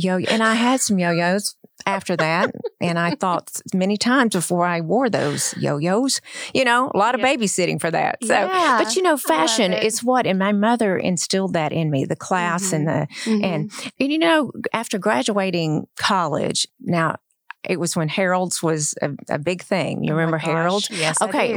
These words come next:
Speaker 2: do.
Speaker 1: one, uh, one item a month I could get. I could budget myself skincare, and I probably didn't eat, but had one item a month that I could pr-, I could add to
Speaker 2: Mm-hmm.
Speaker 1: my wardrobe. So see how the,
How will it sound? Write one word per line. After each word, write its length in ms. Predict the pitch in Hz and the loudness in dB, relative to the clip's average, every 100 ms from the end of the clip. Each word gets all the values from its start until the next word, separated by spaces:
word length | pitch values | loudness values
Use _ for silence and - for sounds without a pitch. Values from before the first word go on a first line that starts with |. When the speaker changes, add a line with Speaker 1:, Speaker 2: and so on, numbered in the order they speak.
| 180 | 2
Speaker 2:
do. 60 | |
Speaker 1:
one, 420 | 190 226 262 285 277 | 2 4 4 4 2
uh, 220 | 202 202 - | 2 2 2
one 420 | 190 190 240 294 | 2 4 4 4
item 400 | - 202 208 196 | 2 0 0 0
a 60 | 175 | 0
month 420 | 160 156 147 - | 0 0 -2 -2
I 80 | 143 | -4
could 160 | 151 151 | -4 -4
get. 260 | - 127 | -2 -2
I 60 | - | -4
could 240 | 156 156 | -6 -4
budget 300 | 160 160 - | -4 -4 -4
myself 340 | 151 151 - - | -4 -2 -4 -4
skincare, 680 | - 202 208 220 202 185 | -4 -2 -2 0 0 0
and 80 | - | -2
I 160 | 151 151 | -4 -6
probably 280 | - 170 151 | -4 -2 -2
didn't 220 | 160 165 | -2 -2
eat, 240 | 165 156 - | -2 -2 -4
but 140 | 151 - - - | -6 -6 -10 -4
had 160 | 180 175 | -4 0
one 240 | 190 233 | 2 2
item 240 | 240 269 262 | 2 2 0
a 80 | |
month 220 | 262 202 214 | 2 2 2
that 100 | 196 | 0
I 140 | 202 | -2
could 320 | - 202 180 - - - | -2 -2 -2 -6 -20 -8
pr-, 120 | 233 - _ - | -6 -6 _ -4
I 120 | 185 | -4
could 160 | 196 185 185 | -4 -6 -2
add 320 | 220 247 180 | 0 0 0
to 140 | - | -2
Speaker 2:
Mm-hmm. 80 | 185 | 0
Speaker 1:
my 520 | 175 165 175 180 185 - | 2 2 2 0 -2 -4
wardrobe. 680 | 185 392 392 170 107 - - 196 | 0 2 2 0 -2 -4 -8 -4
So 380 | 196 175 160 - | 0 0 -2 -4
see 320 | - 196 233 | -4 -2 0
how 140 | 269 | 0
the, 100 | 190 | -2